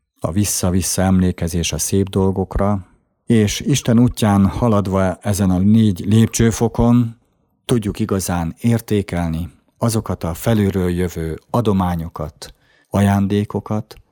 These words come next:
amelyek a világosság atyától, ami minket oly nagyon szerető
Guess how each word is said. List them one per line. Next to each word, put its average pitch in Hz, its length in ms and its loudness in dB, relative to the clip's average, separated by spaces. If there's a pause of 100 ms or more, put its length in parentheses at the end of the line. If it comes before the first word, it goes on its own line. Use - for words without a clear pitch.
amelyek 82 500 -6
a - 60 -10
világosság 80 760 -4
atyától, 87 600 -6
ami 80 380 -6 (200)
minket 87 400 -2
oly 85 140 0
nagyon 78 280 -2
szerető - 440 -6